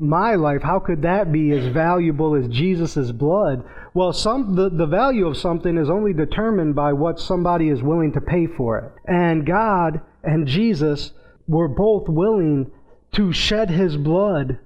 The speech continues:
for you. And when you understand that God loves you as much as He loves Jesus, when you can say to yourself, "Thank you, Father, that you love me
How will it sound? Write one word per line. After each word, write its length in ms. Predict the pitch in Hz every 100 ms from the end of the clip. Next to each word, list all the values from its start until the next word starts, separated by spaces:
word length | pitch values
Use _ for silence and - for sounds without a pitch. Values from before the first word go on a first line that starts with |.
| _ _ _ _ _ _ _ -
for 380 | - 196 226 180
you. 300 | 139 120 127 131 _ _ - _ _ _ _ _ _ _
And 260 | 190 190 180
when 160 | 202
you 220 | 233 262 247
understand 680 | 240 214 - 220 226 214
that 240 | 190 160 131
God 400 | 170 202 214 170
loves 480 | 160 190 208 165
you 220 | 175 175 156
as 160 | 131
much 320 | 147 196 196
as 140 | 180 -
He 200 | 202 202
loves 400 | 185 180 135 131
Jesus, 840 | 120 156 190 165 143 123 - - - _ - -
when 180 | 175 190
you 160 | 190 254
can 240 | - 208
say 340 | 190 - 214 226
to 120 | 196
yourself, 560 | 180 170 - 208 180 - - - -
"Thank 320 | 202 226 220
you, 120 | 180
Father, 560 | 151 165 143 131 139 131 - - -
that 300 | 180 185 220
you 120 | 233
love 380 | 180 185 208 175
me 380 | 175 143 131